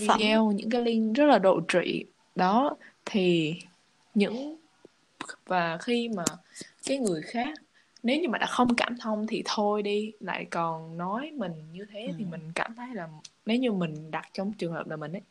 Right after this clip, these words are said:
Speaker 2: thì mình cảm thấy thật sự rất là tổn thương.
Speaker 1: Ừ. Đúng vậy.
Speaker 2: Vì vậy là mình nghĩ là nạn nhân thì người ta cũng cần phải có tiếng nói. Và một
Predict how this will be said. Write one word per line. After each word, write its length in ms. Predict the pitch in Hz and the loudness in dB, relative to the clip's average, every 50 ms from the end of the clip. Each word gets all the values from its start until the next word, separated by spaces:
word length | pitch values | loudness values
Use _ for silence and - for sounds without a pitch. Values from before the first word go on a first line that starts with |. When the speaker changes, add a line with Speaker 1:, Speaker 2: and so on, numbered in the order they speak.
| _ _ _ _ _ | _ _ _ _ _
Speaker 2:
thì 60 | 170 | -12
mình 120 | 156 156 - - - - | -10 -10 -12 -8 -6 -6
cảm 100 | - - | -4 -2
thấy 120 | 233 240 240 | -2 -2 -2
thật 140 | - 220 - - | -2 -2 -2 -2
sự 220 | - - - - | -4 -4 -2 0
rất 80 | - 220 | 2 4
là 80 | 247 226 - | 4 6 6
tổn 100 | - - 208 | 4 2 2
thương. 340 | - - 220 185 180 180 180 180 180 - | 2 2 2 2 2 0 -2 -6 -10 -14
Speaker 1:
Ừ. 80 | - 180 170 160 160 - - _ _ _ _ _ _ _ _ _ _ _ _ _ | -12 -12 -12 -12 -16 -18 -20 _ _ _ _ _ _ _ _ _ _ _ _ _
Đúng 160 | - 208 240 277 | -12 -12 -10 -10
vậy. 140 | 277 208 - _ _ _ | -10 -12 -12 _ _ _
Speaker 2:
Vì 220 | - 220 185 170 165 | -6 -4 -4 -2 -2
vậy 280 | 165 160 - - 165 | -2 -2 -4 -4 -4
là 120 | 165 165 160 | -6 -8 -10
mình 260 | 165 165 160 160 160 | -10 -10 -12 -12 -12
nghĩ 220 | 160 - - 208 | -8 -6 -4 -4
là 280 | 220 214 180 160 170 - - _ _ _ - | -4 -4 -6 -8 -10 -12 -16 _ _ _ -14
nạn 160 | 165 - - - | -14 -12 -12 -10
nhân 320 | 170 165 180 185 185 180 180 180 - | -8 -6 -4 -4 -4 -4 -6 -6 -10
thì 380 | - 180 160 156 151 - - - _ | -10 -8 -8 -8 -8 -10 -12 -14 _
người 220 | - 160 160 156 147 - | -12 -10 -8 -10 -10 -10
ta 320 | 180 185 190 190 202 208 - | -10 -10 -10 -10 -12 -10 -10
cũng 220 | - 165 180 214 | -10 -8 -8 -6
cần 160 | - 185 165 156 | -6 -2 -2 -2
phải 120 | - 160 | -2 -2
có 120 | - - 190 185 | -6 -8 -8 -6
tiếng 140 | 208 202 | -6 -6
nói. 280 | 190 180 180 202 233 262 - - - - - - - _ _ _ - | -6 -6 -6 -6 -8 -10 -12 -18 -20 -20 -20 -20 -20 _ _ _ -2
Và 380 | - 165 160 156 156 160 175 180 - _ _ _ _ _ _ _ _ | 0 2 2 2 0 -4 -8 -12 -16 _ _ _ _ _ _ _ _
một 260 | - 180 180 156 143 | -2 0 0 0 0